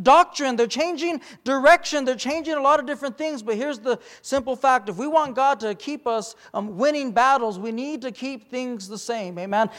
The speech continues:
The doctrine that we have, we need to keep it the same. The distinctions that we have.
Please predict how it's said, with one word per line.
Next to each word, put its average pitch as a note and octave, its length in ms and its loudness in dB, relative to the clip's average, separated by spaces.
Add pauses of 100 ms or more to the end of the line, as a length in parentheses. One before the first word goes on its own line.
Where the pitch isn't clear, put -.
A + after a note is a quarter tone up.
(120)
The G#3 80 4
doctrine D4 460 10
that C4+ 180 4
we B3 160 -6
have, G#3+ 440 4 (240)
we G#3+ 200 -2
need B3 160 0
to A#3+ 80 -4
keep A#3+ 260 -4
it B3 60 -4
the A3+ 80 -2
same. B3 320 -2
The A3+ 80 -6
distinctions B3+ 580 -4
that G#3+ 160 4
we G#3+ 120 -4
have. G3+ 360 4